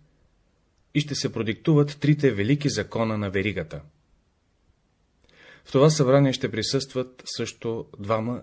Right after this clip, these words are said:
заминали наши приятели. Ще присъства също и Господ. До вечера в девет часа ще имаме молитвено събрание.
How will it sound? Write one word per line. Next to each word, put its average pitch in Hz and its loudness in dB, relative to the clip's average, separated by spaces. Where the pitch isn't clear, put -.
заминали 110 -2
наши 101 -4
приятели. 90 -6
Ще - -8
присъства 110 -2
също - -4
и 101 -2
Господ. 95 -4
До 120 -2
вечера 131 4
в 107 -6
девет 117 6
часа 120 -6
ще - -4
имаме 104 -4
молитвено 104 -6
събрание. 92 -4